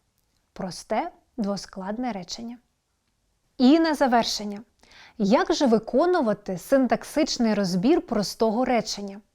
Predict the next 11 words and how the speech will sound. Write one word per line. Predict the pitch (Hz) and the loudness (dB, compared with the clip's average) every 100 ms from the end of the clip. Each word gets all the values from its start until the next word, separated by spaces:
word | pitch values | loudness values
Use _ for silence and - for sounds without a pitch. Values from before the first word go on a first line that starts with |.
| _ _ _ _ _ | _ _ _ _ _
Порядок | 214 202 190 233 294 | -2 0 2 0 0
розбору. | 277 240 190 185 185 214 _ _ _ _ - - - | 0 0 0 -4 -6 -12 _ _ _ _ -20 -20 -8
Запишіть | 196 294 - 415 - 208 208 | 0 2 2 0 0 -4 -2
речення, | 220 226 - 262 262 262 _ _ _ _ _ _ | -2 -2 -4 -6 -6 -8 _ _ _ _ _ _
підкресліть | 233 196 - 285 370 311 226 | -4 -2 2 2 2 0 0
граматичну | 196 214 214 214 339 349 - 247 - | 0 0 0 0 -2 -2 -4 -6 -2
основу, | 226 - - 190 170 170 220 - _ _ _ _ - - _ | -4 -4 -6 -6 -6 -6 -6 -8 _ _ _ _ -20 -20 _
упевніться, | - 381 - 285 220 196 240 - 339 359 | 0 0 4 6 6 2 -4 -4 -6 -6
що | - - - 202 | -8 -6 -2 -2
речення | 190 196 - 285 294 294 294 - | -2 -4 -4 -4 -2 -4 -10 -6
просте. | 302 277 - 208 | -4 -4 -6 -14